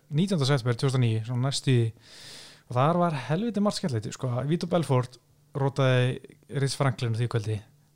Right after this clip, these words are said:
Það var mjög svona mikið að höggum í hnakkan hann í gólfinu, það var svona pínu umdeilt, en, en þú veist, bara var gaman að sjá Vito Belfort hana. Þú veist, þetta var í Rhys Franklin weight, sem er catch weight hana, sem er hundrað níutíu og fimm pund. Hann var, sko, Rhys Franklin var alltaf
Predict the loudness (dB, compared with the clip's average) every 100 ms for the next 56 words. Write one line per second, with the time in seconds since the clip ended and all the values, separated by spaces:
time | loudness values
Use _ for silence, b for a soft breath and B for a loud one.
0 | -10 -4 0 2 2 -2 _ _ -14 -2
1 | 2 4 6 4 2 2 4 2 -2 -10
2 | b b b b b 0 2 4 4 4
3 | 4 0 0 2 2 2 2 4 2 0
4 | -6 -2 0 0 0 0 2 4 4 4
5 | 0 -2 -2 2 2 2 0 -2 0 0
6 | 2 2 2 0 -2 -2 -2 0 0 0
7 | 0 -2 -2 -4 -2 -4 -2 -2 -2 b
8 | b b b b b -4 0 0 2 2
9 | -2 -4 -2 -2 0 -2 0 2 2 0
10 | -6 -10 -6 -2 -2 0 0 0 -2 0
11 | 2 0 -2 -6 -2 -2 0 0 2 0
12 | 2 0 2 0 0 0 0 0 0 0
13 | -2 0 0 0 -2 -4 -8